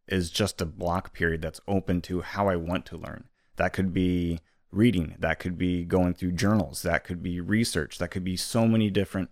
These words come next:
aspects of how to learn. And depending on how I feel that day,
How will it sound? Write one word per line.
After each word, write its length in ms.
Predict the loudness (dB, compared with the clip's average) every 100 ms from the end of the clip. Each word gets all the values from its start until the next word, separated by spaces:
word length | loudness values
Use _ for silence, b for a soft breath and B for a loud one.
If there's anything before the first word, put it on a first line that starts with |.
| b b b
aspects 480 | -2 -2 -4 -2 -4
of 100 | -4
how 320 | -4 0 0
to 180 | 0 -6
learn. 460 | -2 0 2 0 -4 _ _ -8
And 220 | 0 2
depending 360 | 2 2 2 4
on 240 | 4 2
how 260 | 0 2 2
I 60 |
feel 220 | 4 2 4
that 160 | 4
day, 320 | 4 4 4